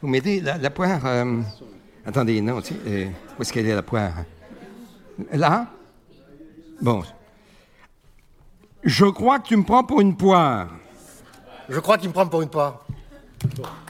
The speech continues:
Speaker 1: Attends, euh, yes !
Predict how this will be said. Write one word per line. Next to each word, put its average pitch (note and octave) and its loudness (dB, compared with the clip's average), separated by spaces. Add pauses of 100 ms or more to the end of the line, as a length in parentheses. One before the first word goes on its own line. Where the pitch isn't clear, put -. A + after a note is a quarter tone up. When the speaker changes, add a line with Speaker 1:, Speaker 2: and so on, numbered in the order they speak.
(1160)
Speaker 1:
Attends, C3+ 2 (120)
euh, B2 -4 (400)
yes ! - -2